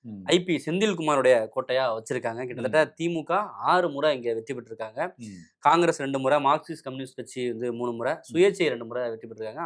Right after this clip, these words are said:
Speaker 2: அதிமுக
Speaker 1: ம்.
Speaker 2: மூணு முறை இங்க வெற்றி பெற்றிருக்காங்க.
Speaker 1: ம்.
Speaker 2: வரலாறை புரட்டி பார்த்தா
Speaker 1: ஆமா.
Speaker 2: திமுகவுடைய கோட்டை இது
Speaker 1: ஆமா.
Speaker 2: அப்படின்றது
Speaker 1: அதுல பாதிக்கு பாதி ஐ பி செந்தில்குமார், ஐ பி செந்தில்குமாரே ஜெயிச்சிருப்பாரு.
Speaker 2: ஆமா,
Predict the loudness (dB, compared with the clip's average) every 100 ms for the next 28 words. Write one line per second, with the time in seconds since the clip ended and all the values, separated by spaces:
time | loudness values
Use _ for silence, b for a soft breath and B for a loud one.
0 | -2 -2 -4 -6 -4 -4 -4 _ _ -20
1 | -6 0 0 0 -2 -4 -6 -10 -10 -10
2 | -16 -16 -18 -20 _ -12 -12 -2 0 4
3 | 4 4 0 -4 0 0 0 -4 -4 _
4 | -6 -4 -4 -10 _ 2 2 6 6 6
5 | 4 2 0 2 2 2 -2 -4 2 4
6 | 2 0 2 4 10 10 8 4 4 6
7 | 8 6 4 -4 -2 0 0 4 6 6
8 | 4 -2 0 -2 -2 0 -2 -2 -2 -2
9 | -4 -6 -8 -8 -12 -6 -2 0 -2 -8